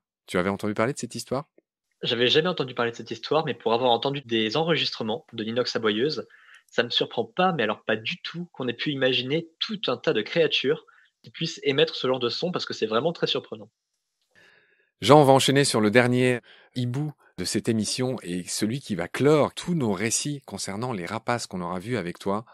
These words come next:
Speaker 1: Tu vas me dire un mot sur le duc à aigrette, Lophostrix cristata, qui est la seule espèce de ce genre. Et d'après la photo que j'ai vue, il a les plus grandes aigrettes quasiment du monde. Il a vraiment deux énormes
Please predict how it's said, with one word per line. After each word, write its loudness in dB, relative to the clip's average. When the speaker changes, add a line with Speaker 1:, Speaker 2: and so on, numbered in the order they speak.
Speaker 1:
Tu -6
vas 6
me 2
dire 0
un 2
mot 0
sur -4
le 0
duc -4
à 0
aigrette, -2
Lophostrix 2
cristata, 0
qui 0
est 10
la 0
seule 4
espèce -2
de -4
ce -6
genre. -2
Et 2
d'après 4
la 6
photo 2
que 2
j'ai 2
vue, -2
il 0
a 4
les 2
plus 0
grandes 4
aigrettes 2
quasiment -2
du -2
monde. 4
Il -2
a -2
vraiment 0
deux 2
énormes 0